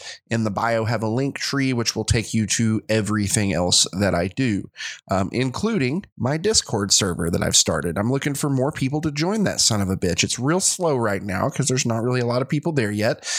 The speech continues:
I guess that tells me that maybe people aren't listening to the show, but, uh, I think that it's, I mean, you can chat with me in real time. We can talk about music, uh, video games, movies, anime,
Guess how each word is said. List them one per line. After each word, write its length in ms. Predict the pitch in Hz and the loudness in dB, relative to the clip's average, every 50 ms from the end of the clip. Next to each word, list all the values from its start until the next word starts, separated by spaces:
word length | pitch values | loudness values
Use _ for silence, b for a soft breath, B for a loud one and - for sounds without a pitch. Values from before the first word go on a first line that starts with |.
| B B B | B B B
I 100 | - 120 | -4 -4
guess 280 | 107 - 175 - - - | -2 0 0 0 0 0
that 200 | 208 170 - - | 0 0 0 0
tells 260 | 156 151 143 131 131 | -2 0 0 0 -2
me 100 | 139 135 | -2 -2
that 140 | 117 - 82 | -2 -2 -2
maybe 340 | 120 127 131 131 123 120 | 0 0 0 0 0 0
people 300 | 107 - 120 113 - 110 | 0 0 -2 -2 0 0
aren't 180 | 107 107 101 90 | 0 0 0 0
listening 400 | 104 101 92 - 104 90 87 87 | 0 0 0 2 2 2 2 2
to 60 | 87 | 2
the 100 | 82 85 | 2 2
show, 320 | - - - 107 80 76 71 | 2 2 2 2 0 0 0
but, 220 | - 73 - B B B B B B B - | -2 -2 -4 B B B B B B B -2
uh, 140 | - 107 104 101 98 - | 0 0 0 0 0 -2
I 180 | - - 170 202 | -2 -2 -2 -2
think 360 | - - 180 165 151 - - - 110 | -2 -2 -2 -2 -4 -6 -8 -8 -4
that 260 | 120 123 120 117 113 - | 0 0 2 2 0 0
it's, 300 | - 120 123 - - - - - | -2 0 0 2 0 0 0 -2
I 40 | 120 | 0
mean, 260 | 127 127 123 104 - _ _ _ _ _ _ | 0 0 0 -2 -6 _ _ _ _ _ _
you 80 | - 117 | -2 -2
can 160 | 113 120 110 | 0 0 0
chat 260 | - - 151 143 117 | 0 0 0 0 0
with 100 | 117 143 | 0 -2
me 140 | 131 131 123 | 0 0 0
in 120 | 113 107 117 | 0 0 0
real 180 | 139 156 170 | 0 0 0
time. 340 | 160 - 147 123 120 120 120 | 0 0 0 0 0 0 0
We 100 | 117 113 | 0 -2
can 120 | 104 104 | -2 -2
talk 240 | 90 - 127 117 - | -2 0 0 0 0
about 240 | - 104 104 90 98 | 0 0 0 0 0
music, 500 | 113 139 160 160 151 156 160 147 - B B B B B B - | 0 0 0 2 0 0 0 -2 -4 B B B B B B -4
uh, 200 | - 101 95 90 | -2 0 0 0
video 280 | 95 139 156 156 156 151 | 0 0 0 0 0 -2
games, 420 | 139 151 151 147 151 147 139 135 | -2 -2 -2 0 -2 -2 -2 -2
movies, 460 | 135 143 143 143 135 139 139 139 123 123 | -2 -2 0 0 0 0 0 0 0 0
anime, 600 | 110 104 110 113 110 110 110 107 104 104 101 | 0 0 0 2 2 2 0 2 0 0 -2